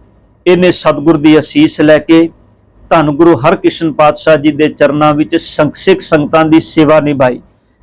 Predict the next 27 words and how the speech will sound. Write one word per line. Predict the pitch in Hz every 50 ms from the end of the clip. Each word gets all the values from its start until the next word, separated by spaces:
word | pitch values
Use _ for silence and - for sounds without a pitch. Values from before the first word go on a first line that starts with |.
| _ -
ਜਿੰਦਾ | 131 127 170 190 185 196 180
ਜਿੰਦਾ | 170 151 170 175 165 175 165
ਜੋ | 147 127 143 180 202 196
ਕੁਝ | 196 190 170 156
ਚੋਰੀ | 147 - 165 165 165 165 165
ਕੀਤਾ | 165 160 139 - 160 160 156
ਸੀ, | - - 156
ਉਹਨੂੰ | 156 151 151 147
ਵਾਪਸ | 143 139 139 - 151 147 -
ਕੀਤਾ। | - - 139 - - 143 131 127 - - _ _ _ _ _ _ _ _ 165
ਐਸੀਆਂ | 165 170 160 - 170 165 165 156
ਬਖਸ਼ਿਸ਼ਾਂ | 151 135 131 - - - - 143 - - 156 147 139
ਵਰਤਦੀਆਂ | 131 147 - - - 139 131 151 151 160 156
ਨੇ | 151 151 147
ਜਦੋਂ | 127 143 139 139 147
ਗੁਰੂ | 143 123 127 147 143 127
ਹਰਕ੍ਰਿਸ਼ਨ | 120 170 - - - - - - - 143 143
ਸਾਹਿਬ | - - 147 147 143 131
ਜੀ | 127 143 131
ਦੀ | 127 139 139 139 - - 143
ਅਸੀਸ | 139 - - 143 139 - - 135
ਮਿਲਦੀ | 131 131 127 123 123 139 135
ਹੈ। | 131
ਸਾਧ | 131 - 139 135 135
ਸੰਗਤ, | - - 143 147 147 165 165 - - _ _ _ _ _ _ _ - - - - - -
ਇੱਕ | 170 175 - 156
ਬ੍ਰਾਹਮਣ | 147 139 139 143 147 156 160 151 131 123